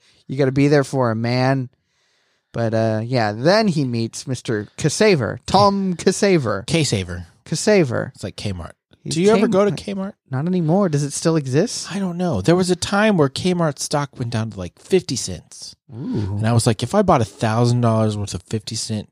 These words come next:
Speaker 2: Kmart,"
Speaker 1: Mm-hmm.
Speaker 2: and it even goes up to, like, ten dollars, oh my God.
Speaker 1: Dude, even if it went up to one dollar.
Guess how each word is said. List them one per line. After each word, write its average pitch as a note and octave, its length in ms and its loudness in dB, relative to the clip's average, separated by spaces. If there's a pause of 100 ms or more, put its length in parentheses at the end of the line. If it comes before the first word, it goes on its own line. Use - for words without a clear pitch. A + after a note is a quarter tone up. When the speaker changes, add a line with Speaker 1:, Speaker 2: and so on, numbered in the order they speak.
Speaker 2:
Kmart," G#2+ 460 -4 (100)
Speaker 1:
Mm-hmm. A2+ 360 -10
Speaker 2:
and D3 140 2
it E3 40 0
even B3 240 2
goes G3 220 6
up F3 100 4
to, - 80 2
like, B2+ 340 4
ten B2 300 2
dollars, C3+ 580 -2
oh A2 160 -2
my F2 180 -4
God. - 200 -14
Speaker 1:
Dude, E3 140 -2
even F3+ 200 -2
if G3 140 -4
it F#3 60 -2
went F#3+ 160 2
up G3 100 -6
to F#3+ 140 0
one E3+ 420 2
dollar. G#2+ 500 -2